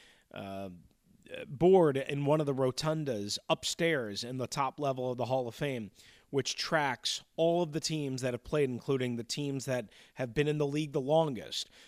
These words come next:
Everybody knows about the Chicago Bears and the Green Bay Packers, right? They're gonna kick off the one hundredth year of the National Football League. Does anybody remember that the Cardinals,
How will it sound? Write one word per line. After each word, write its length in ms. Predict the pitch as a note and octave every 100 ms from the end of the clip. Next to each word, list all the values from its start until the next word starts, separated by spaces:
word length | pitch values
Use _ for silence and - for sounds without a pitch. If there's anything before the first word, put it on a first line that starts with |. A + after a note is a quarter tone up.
| _ -
Everybody 400 | E3 G#3 G#3 G3
knows 240 | G3+ F#3
about 200 | E3 D#3+
the 60 | C3+
Chicago 540 | - C#3+ D#3 D#3 D3+
Bears 320 | C#3 D3+ C#3+
and 100 | C#3+
the 40 | C3
Green 240 | D3 C#3+
Bay 140 | C#3
Packers, 480 | C3 D#3 D#3 - G2
right? 220 | A2 C3
They're 140 | C#3+ C3+
gonna 160 | C3
kick 240 | A#2+ C#3+ -
off 180 | C#3+ -
the 80 |
one 160 | A#2+ C3
hundredth 640 | A2+ C#3+ D3 A#2+ C3 B2 - - - - _ _
year 380 | B2+ E3+ D3+ C3
of 100 | A#2+
the 80 | C3
National 420 | C3+ C3+ C3+ B2
Football 400 | - C#3+ C3+ A2
League. 220 | G2+ -
Does 160 | - C#3+
anybody 300 | C4+ F4 E4
remember 420 | C#4 B3 B3+ C4
that 140 | G#3+
the 80 | D#3+
Cardinals, 1120 | - - - F3 F#3 A#3+ B3+ C4+ B3+ - -